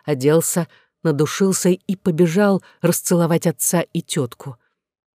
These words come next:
Радость добрейших родных его была безгранична, когда они увидели, что он в полном уме сознаёт своё продолжительное отсутствие, горячо и нежно упрашивает их простить его, обещая никогда уж больше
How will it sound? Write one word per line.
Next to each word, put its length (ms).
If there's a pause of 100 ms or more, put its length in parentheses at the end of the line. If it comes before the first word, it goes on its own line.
(540)
Радость 560
добрейших 640
родных 420
его 220
была 260
безгранична, 840
когда 300
они 180
увидели, 560 (340)
что 220
он 100
в 120 (120)
полном 460
уме 440 (260)
сознаёт 580
своё 260
продолжительное 800
отсутствие, 760 (420)
горячо 400
и 100
нежно 360
упрашивает 560
их 140
простить 600
его, 260 (380)
обещая 440
никогда 580
уж 140
больше 460